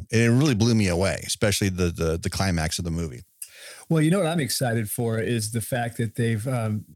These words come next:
Speaker 2: that they actually used Europe's song, The Final Countdown, over the opening credits in this cut.
Speaker 1: Did they really?
Speaker 2: <laughs> I hope not. <laughs>
Speaker 1: Here's the thing that's exciting, by the way.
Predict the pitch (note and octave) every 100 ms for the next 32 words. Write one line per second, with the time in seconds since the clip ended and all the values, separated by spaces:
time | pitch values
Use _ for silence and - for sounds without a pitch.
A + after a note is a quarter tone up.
0 | _ _ - B2+ B2 B2+ A#2+ A#2+ A#2+ -
1 | A#2+ A2 A2+ B2 A#2+ B2 A2+ - A2+ B2
2 | A#2+ - - B2 A2 A2 G#2 B2 A2+ A2+
3 | - B2 A#2+ A#2 G#2+ G#2 B2 A2+ A2 A2+
4 | A#2 A#2 G#2+ G2+ - A#2+ A2 - - -
5 | A#2+ G#2 G#2 - - G2+ F#2+ - _ _
6 | _ _ _ _ - F#2+ C3 D2 A1+ C2
7 | E2 - _ _ _ _ _ _ - -
8 | _ - - - - - - - G#3+ E3
9 | - - - C#3 B2 C3+ C3 B2+ - -
10 | - _ _ _ _ _ - A2 G#2+ C3+
11 | - - _ _ _ _ - B3 A3 -
12 | C5+ - - F#4 - - - _ _ _
13 | _ _ _ _ _ _ _ _ _ _
14 | _ _ _ _ - D3+ G3+ G3+ D#3+ E3
15 | C#3+ A#2+ A2+ - A#2 F#2+ D2+ D#2+ D#2+ D2